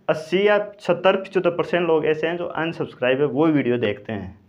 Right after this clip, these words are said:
तो सब्सक्राइब कर दिया करो, इसमें कोई नहीं है। बाकी वैसे भी करना चाहिए क्योंकि इतने ही सब्सक्राइबर लगभग अठारह सौ हुए हैं, तो वैसे ही कर देना चाहिए कि अरे यार, अभी तो संघर्ष कर रहा है, संघर्ष में अपन साथ नहीं देगा तो देगा कौन? कोई बाहर से तो आएंगे नहीं। तो सपोर्ट करने वाले भी आप ही हो।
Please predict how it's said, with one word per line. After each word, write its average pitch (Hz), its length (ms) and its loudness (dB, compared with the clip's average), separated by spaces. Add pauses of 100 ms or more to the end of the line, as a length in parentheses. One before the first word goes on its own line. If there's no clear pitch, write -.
(160)
तो 143 60 -18
सब्सक्राइब 151 400 2
कर 170 120 2
दिया 131 220 0
करो, 131 220 -2
इसमें 123 240 -6
कोई 110 420 -4
नहीं 117 180 -8
है। 165 100 -14 (260)
बाकी 170 180 2
वैसे 233 240 4
भी 214 80 2
करना 190 260 2
चाहिए 190 260 2
क्योंकि 190 380 4 (300)
इतने 180 300 2
ही 185 260 4
सब्सक्राइबर 147 580 2
लगभग 139 280 2
अठारह 131 360 2
सौ 139 140 -2
हुए 120 120 0
हैं, 131 220 -4
तो 131 140 -2
वैसे 151 240 2
ही 151 60 -2
कर 143 120 0
देना 131 220 0
चाहिए 123 180 -4
कि 120 120 -4
अरे 120 160 2
यार, 104 180 2
अभी 110 140 -4
तो 120 100 -10
संघर्ष 139 400 -4
कर 127 160 -4
रहा 123 120 -2
है, 123 80 -10 (240)
संघर्ष 170 360 2
में 180 120 2
अपन 156 180 -4
साथ 147 200 0
नहीं 135 160 -4
देगा 113 240 -2
तो 117 100 -2
देगा 113 280 0
कौन? 104 220 -8
कोई 117 140 -6
बाहर 113 220 2
से 151 120 -10
तो 143 60 0
आएंगे 156 240 -2
नहीं। 147 180 -6 (240)
तो - 80 -20
सपोर्ट 180 320 0
करने 175 180 2
वाले 175 220 4
भी 165 120 0
आप 147 260 4
ही 160 60 -2
हो। 151 80 0